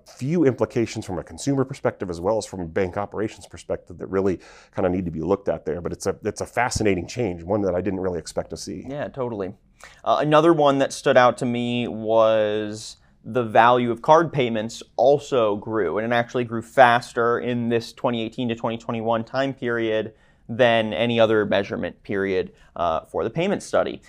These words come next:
Speaker 2: The study showed that of those card payments, prepaid debit card payments,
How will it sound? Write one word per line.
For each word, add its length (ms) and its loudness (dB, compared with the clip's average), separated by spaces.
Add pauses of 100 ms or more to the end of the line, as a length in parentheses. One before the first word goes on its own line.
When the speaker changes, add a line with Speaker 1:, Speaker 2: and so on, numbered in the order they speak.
(160)
Speaker 2:
The 80 -4
study 280 4
showed 520 2
that 260 4
of 220 8
those 160 4
card 280 2
payments, 460 -6 (380)
prepaid 640 2 (220)
debit 320 4
card 480 0
payments, 580 -6